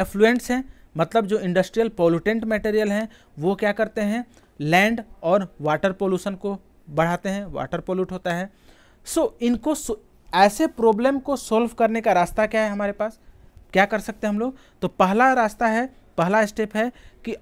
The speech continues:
अफॉरेस्टेशन करना, यानी ज़्यादा से ज़्यादा अमाउंट में ट्री प्लांट करना,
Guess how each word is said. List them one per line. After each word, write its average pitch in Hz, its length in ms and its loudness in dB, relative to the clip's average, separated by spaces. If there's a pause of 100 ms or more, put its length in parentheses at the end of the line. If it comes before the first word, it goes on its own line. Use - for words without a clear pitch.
अफॉरेस्टेशन 190 760 2
करना, 117 360 -12 (320)
यानी 208 380 2 (160)
ज़्यादा 196 420 2
से 254 160 -4
ज़्यादा 185 300 0
अमाउंट 196 460 -4
में 208 220 -4 (2000)
ट्री 220 200 2
प्लांट 208 360 0
करना, 208 380 -2